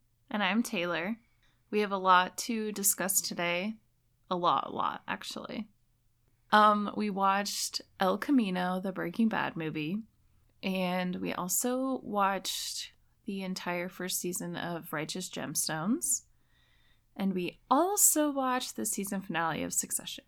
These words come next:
And we promised you, and we promised ourselves that we would get to talk about Succession, um, with spoilers at the end of this episode, so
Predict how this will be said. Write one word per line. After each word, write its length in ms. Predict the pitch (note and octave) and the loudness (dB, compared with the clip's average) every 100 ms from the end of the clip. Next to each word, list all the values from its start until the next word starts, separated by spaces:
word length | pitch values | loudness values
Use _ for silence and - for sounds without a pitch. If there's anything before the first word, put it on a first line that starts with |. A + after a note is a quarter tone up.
| _ _ _ - | _ _ _ -8
And 140 | F3+ | -4
we 120 | F3 | -4
promised 580 | F3 - G3 G3+ G#3+ - | -4 0 2 2 0 0
you, 480 | F3 E3+ E3 E3 F3 - _ _ - | 0 0 0 -4 -8 -14 _ _ -4
and 140 | F3+ | -2
we 80 | G3+ | 0
promised 380 | G3+ G#3+ G3+ G3 | 0 0 0 -4
ourselves 480 | F#3+ - C#3+ D3 - | -2 -2 -2 -4 -6
that 140 | D#3+ | -4
we 120 | D#3+ | -4
would 140 | E3 E3+ | -4 -2
get 160 | E3 | -4
to 100 | - | -4
talk 260 | F3+ E3+ E3+ | -4 -4 -4
about 400 | F3+ F#3+ G3 - - - - - - _ _ | -4 -4 -4 -6 -14 -20 -20 -20 -20 _ _
Succession, 920 | - G#3+ - F#3+ - G#3 F#3+ F#3+ F#3+ G3 - _ - | -2 -2 -2 -4 -2 -4 -4 -4 -6 -8 -16 _ -6
um, 460 | F3+ D3+ C#3 D#3+ F3+ _ _ - | -2 0 -2 -6 -10 _ _ -4
with 200 | E3+ F3 | -2 2
spoilers 680 | - - E3 E3 F#3 G#3 G#3 | 0 2 0 0 0 -2 -4
at 140 | F3+ | -4
the 100 | - - | -4 -8
end 140 | D#3+ | -8
of 80 | - | -6
this 180 | E3+ - | -4 -4
episode, 540 | - - F#3 E3+ - | -4 -2 -2 -2 0
so 420 | - D3 D3+ F3+ | 0 0 -4 -8